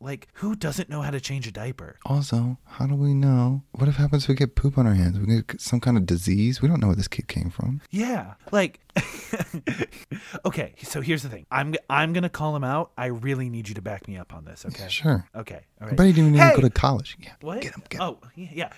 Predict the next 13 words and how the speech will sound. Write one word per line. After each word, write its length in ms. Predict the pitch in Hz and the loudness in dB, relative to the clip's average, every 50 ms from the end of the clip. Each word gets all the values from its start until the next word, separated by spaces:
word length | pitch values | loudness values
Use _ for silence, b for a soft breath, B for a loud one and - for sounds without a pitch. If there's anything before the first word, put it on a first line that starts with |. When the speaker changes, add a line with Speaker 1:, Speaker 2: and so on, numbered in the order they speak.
| B B | B B
Speaker 1:
Hey, 260 | B 320 339 330 220 165 | B 4 6 6 4 -2
how 260 | 151 - 254 311 349 | -4 0 0 0 0
do 100 | 415 359 | 0 -2
we 140 | 320 294 302 | -2 -4 -4
know 440 | 302 294 294 302 320 330 320 320 320 | -2 0 2 2 0 0 -2 -6 -6
we 160 | 339 359 349 | -4 -2 -2
won't 260 | 311 285 269 277 269 - | -2 -2 -4 -6 -4 -2
get 380 | 320 330 339 392 - _ _ | 0 2 2 2 0 _ _
poop 300 | - - 330 311 269 214 269 | -2 2 2 2 4 6 4
on 160 | 247 226 208 | 4 4 4
our 220 | 190 185 170 165 | 2 0 0 0
hands? 880 | 131 185 185 175 165 156 147 139 120 113 107 104 104 104 - - - - _ - | -2 -2 -2 -2 -2 -4 -6 -8 -10 -12 -12 -14 -16 -18 -16 -18 -18 -14 _ -2
Um, 640 | 277 311 311 302 294 294 285 285 277 262 247 240 226 | 0 2 4 4 4 2 0 -2 -4 -6 -8 -8 -10